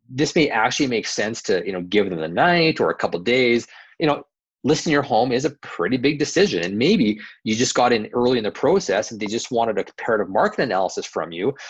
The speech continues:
So you gave them a price of their home and you worked through the numbers and did that. And now they don't know if they wanna sell or not. So this may legitimately be something that you just wanna give them time to think about it.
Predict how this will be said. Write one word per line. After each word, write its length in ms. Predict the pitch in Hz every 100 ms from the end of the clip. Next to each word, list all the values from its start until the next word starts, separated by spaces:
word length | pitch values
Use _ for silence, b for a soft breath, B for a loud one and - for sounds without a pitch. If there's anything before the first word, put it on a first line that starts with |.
| -
So 140 | -
you 80 | 98
gave 180 | 104 135
them 120 | 120
a 40 |
price 320 | 98 120 110 -
of 60 |
their 120 | 87
home 520 | - 185 170 92 95 - B B _ -
and 420 | 101 98 95 98
you 80 | 101
worked 280 | 104 104 -
through 80 |
the 80 | 117
numbers 400 | 98 90 98 98
and 100 | 92
did 220 | 95 92
that. 300 | 87 90 98 -
And 120 | 104
now 220 | 107 117 120
they 100 | 113
don't 160 | 110
know 80 | 104
if 60 | 98
they 80 |
wanna 200 | 95 87
sell 220 | 90 196 214
or 100 | 113
not. 220 | 98 113
So 200 | 131 123 -
this 320 | 262 - - _
may 240 | 175 165
legitimately 680 | 147 143 117 139 143 131 127
be 300 | 104 104 123 B B -
something 380 | - 101 123 104
that 220 | 104 101
you 80 | 101
just 180 | 110 -
wanna 300 | 95 95 101
give 180 | 95 90
them 140 | 101
time 260 | - 82 90
to 80 | -
think 220 | 175 175
about 180 | -
it. 80 | 69